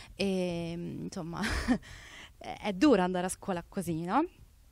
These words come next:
E, e lui un giorno portò il giornale, insegnava qui a Roma ancora, e parlò di omosessualità. I ragazzi, mm, alcuni dicevano: "No, è contro natura, ma no, il, mm, Dio ha creato l'uomo e la donna".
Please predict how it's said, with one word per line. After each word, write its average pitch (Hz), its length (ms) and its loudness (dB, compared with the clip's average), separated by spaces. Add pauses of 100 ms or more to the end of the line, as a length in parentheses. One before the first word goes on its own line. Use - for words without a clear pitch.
(340)
E, 170 800 0
e 370 100 0
lui 285 200 4
un 202 100 2
giorno 196 340 0
portò 190 300 0
il 180 80 0
giornale, 214 480 2
insegnava 180 540 2
qui - 180 0
a 196 40 4
Roma 170 340 0
ancora, 165 480 -2 (420)
e - 100 -10
parlò 226 360 4
di 202 100 0
omosessualità. 175 800 -4 (280)
I 202 60 -4
ragazzi, 165 1200 -4
mm, 151 280 -8
alcuni 175 500 0
dicevano: 175 460 0
"No, 240 80 6
è 208 80 0
contro 196 400 -2
natura, 247 560 2
ma 175 140 -2
no, 226 440 2 (240)
il, 175 240 -4
mm, 165 640 -4
Dio 220 180 2
ha 202 60 2
creato 180 400 0
l'uomo 170 260 2
e - 20 0
la 233 120 4
donna". 240 580 4